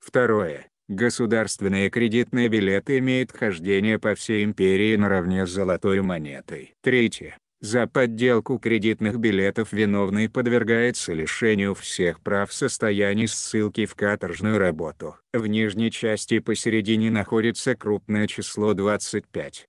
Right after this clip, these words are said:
Существует два варианта подписи управляющих, которые влияют на стоимость государственного кредитного билета двадцать пять рублей тысяча восемьсот девяносто девятого года.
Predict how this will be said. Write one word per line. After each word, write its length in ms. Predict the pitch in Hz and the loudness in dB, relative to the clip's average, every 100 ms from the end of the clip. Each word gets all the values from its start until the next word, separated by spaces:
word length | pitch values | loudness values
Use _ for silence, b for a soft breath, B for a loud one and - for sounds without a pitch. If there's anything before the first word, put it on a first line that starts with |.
| _ | _
Существует 840 | - 127 110 120 - 110 120 113 | -2 0 0 -2 -4 -2 0 0
два 280 | 101 107 107 | 0 0 2
варианта 560 | 104 98 80 76 113 98 | 2 0 -2 -6 -6 0
подписи 560 | 131 101 - 95 - | 0 0 -4 -8 -4
управляющих, 1120 | 113 101 117 120 139 123 87 80 - 82 - _ _ | -4 -2 -2 -2 -2 -4 -4 -8 -12 -14 -18 _ _
которые 500 | 120 110 104 101 101 | 0 0 2 2 2
влияют 520 | 98 101 101 98 95 | 2 2 2 2 0
на 120 | 110 104 | 0 -2
стоимость 680 | - 101 98 104 101 - | 0 0 2 2 0 -2
государственного 880 | 107 - 107 110 107 - 95 98 101 | -2 -2 0 0 0 -2 -2 0 0
кредитного 640 | 117 110 95 104 - 95 101 | 0 0 0 -2 -2 -4 -2
билета 460 | 110 117 104 120 | -2 -2 -2 -2
двадцать 500 | 110 110 101 - 101 | 0 -2 -2 -2 -4
пять 300 | - 95 87 | 0 -2 0
рублей 420 | 123 120 135 131 127 | 0 0 0 0 2
тысяча 480 | 135 123 120 131 | 0 0 -2 0
восемьсот 560 | 117 117 117 107 120 110 | 0 0 -2 0 2 4
девяносто 560 | 110 110 110 104 107 98 | 4 2 0 0 0 2
девятого 540 | 104 101 98 104 107 | 4 4 0 -2 -4
года. 400 | 82 76 69 | -4 -8 -8